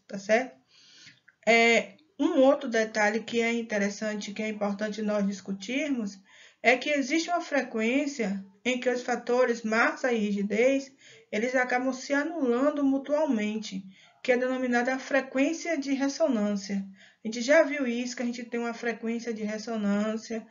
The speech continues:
e que a frequência de ressonância é quando um som que está sendo propagado,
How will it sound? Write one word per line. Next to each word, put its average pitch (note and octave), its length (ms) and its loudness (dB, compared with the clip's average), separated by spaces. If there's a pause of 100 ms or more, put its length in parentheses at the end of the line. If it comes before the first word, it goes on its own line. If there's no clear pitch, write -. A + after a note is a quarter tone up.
(320)
e A#3 80 -2
que - 120 0
a - 60 2
frequência A3+ 460 -2
de A3 100 -4
ressonância G#3+ 680 -4
é - 20 -4
quando G#3 340 -4
um A3 60 -4
som G#3+ 460 -6
que - 80 -12
está A3 180 -6
sendo G#3 240 0
propagado, G#3+ 920 2